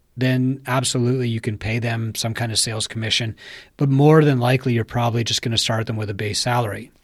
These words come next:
Should the manager also, uh, be able to take on coaching hours? Yes, absolutely. The nature of most micro gyms is not such that you'll need a management layer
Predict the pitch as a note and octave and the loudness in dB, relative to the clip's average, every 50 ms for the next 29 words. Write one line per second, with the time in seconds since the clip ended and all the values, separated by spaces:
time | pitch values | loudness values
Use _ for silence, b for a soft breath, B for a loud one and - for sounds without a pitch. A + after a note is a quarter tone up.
0 | _ _ _ _ _ _ _ _ - - - D#3+ D3+ D#3 D3+ D3 C#3+ D3 D3 C3+ | _ _ _ _ _ _ _ _ -12 -4 0 2 4 4 6 6 6 6 4 4
1 | B2 C#3 C#3 C3 B B B B B B B _ C#3 C#3+ D3+ D#3+ D#3 - D#3+ C3 | 4 4 2 2 B B B B B B B _ 4 4 4 4 4 2 2 2
2 | A#2+ A#2 A#2+ C3 C3 B B B B B B _ - A#2+ A#2 A#2 A2 A2 B2 A#2+ | 2 2 0 -2 -4 B B B B B B _ -6 -4 -2 -2 -2 0 0 2
3 | A#2+ B2 B2 A#2+ A#2 G#2+ - - A#2+ A#2 - A2 A2 G#2 - - D3+ D#3 - - | 2 2 0 0 -2 -4 -2 -2 -2 -2 -2 -2 -2 -4 -2 0 2 2 2 2
4 | C#3+ C3+ C3 B2+ B2+ B2+ B2+ B2+ B2+ A#2+ - - - - G3+ G3 C3+ - C#3+ C#3 | 2 2 4 4 2 2 2 0 0 -2 -4 -4 2 4 4 6 6 4 2 0
5 | C#3 - - D3 C3+ C#3+ D3+ - G2+ G2+ G2 G2+ B B B B B B B B | 0 0 0 2 2 2 2 2 -2 -6 -8 -8 B B B B B B B B
6 | B _ _ - E3 - - D3+ C3+ C#3+ C3+ D3 E3 F#3+ F#3+ - F#3+ D3+ C3 B2+ | B _ _ -20 -20 -12 -6 -2 0 2 4 6 6 4 4 4 2 0 2 2
7 | C#3 C#3+ C#3 - B2+ B2 C3 C#3+ - D3+ C3+ B2 G#2 A#2 A#2 A2+ A2+ G#2+ A2 A#2 | 2 2 0 0 0 0 0 2 2 2 0 0 0 -2 -4 -4 -4 -4 -4 -4
8 | A2 G#2 A#2 A#2 A#2+ B2+ D3 E3 D#3+ C#3 A#2+ A2 A2+ - - _ - _ _ b | -4 -4 -4 -2 0 2 4 4 4 4 2 2 0 -4 -8 _ -20 _ _ b
9 | b b b - - D3+ C#3+ C3 - - - B2 A#2+ A#2 A2+ - - B2 B2 C3+ | b b b -2 0 0 0 0 -2 -2 -2 -2 -2 -2 -4 -6 -4 -2 0 2
10 | C3 B2+ B2+ B2+ B2 A#2+ A2+ - - B2+ A#2 A#2 A#2+ A#2+ B2 B2+ C3 B2+ A2+ A#2+ | 2 4 2 2 2 0 0 -4 -6 -6 -4 -2 -2 -2 0 0 0 0 0 0
11 | B2+ B2+ A#2+ A2 - A2 A2+ A2+ G#2+ A2 G#2+ G#2 G2+ G2 G2+ - | 0 0 0 -4 -8 -8 -4 -2 0 0 0 0 0 -2 -6 -8